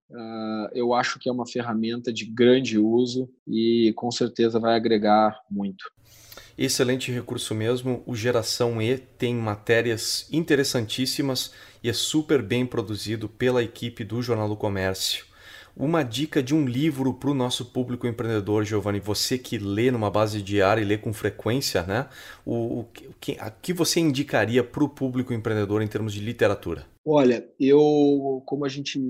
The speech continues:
Speaker 1: vinha falando no espaço anterior, pra mim uma questão muito importante é o esporte, é, são as atividades extracurriculares, e eu acho que quem aborda muito bem isso é o, o Nuno Cobra, com o livro A Semente da Vitória.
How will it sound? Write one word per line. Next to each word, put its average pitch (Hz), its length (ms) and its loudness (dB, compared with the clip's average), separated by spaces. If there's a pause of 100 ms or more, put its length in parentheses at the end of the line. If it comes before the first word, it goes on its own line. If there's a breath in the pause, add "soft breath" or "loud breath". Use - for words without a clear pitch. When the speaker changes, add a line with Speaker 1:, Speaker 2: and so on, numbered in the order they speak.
(140)
Speaker 1:
vinha 123 220 0
falando 117 320 2
no 117 80 -2
espaço 110 380 -2
anterior, 110 580 4 (400 loud breath)
pra 123 140 6
mim 151 320 4
uma 143 160 2
questão 143 360 0
muito 143 800 -2
importante 123 800 2
é 123 80 8
o 123 80 6
esporte, 123 680 0 (180)
é, 127 200 0
são 135 280 -2
as 127 80 -4
atividades 120 760 -2 (120)
extracurriculares, 120 1200 -2 (560 soft breath)
e 135 60 0
eu 131 160 6
acho - 220 4
que - 80 -14
quem 151 180 -8
aborda 131 500 0
muito 131 280 -10
bem 123 420 -2
isso 135 320 -4
é 131 60 2
o, 123 400 0 (160)
o 127 120 -4
Nuno 131 240 0
Cobra, 135 560 4 (140)
com 123 160 -4
o 120 40 2
livro 127 300 4
A 131 60 4
Semente 135 460 2
da 139 100 2
Vitória. 120 580 0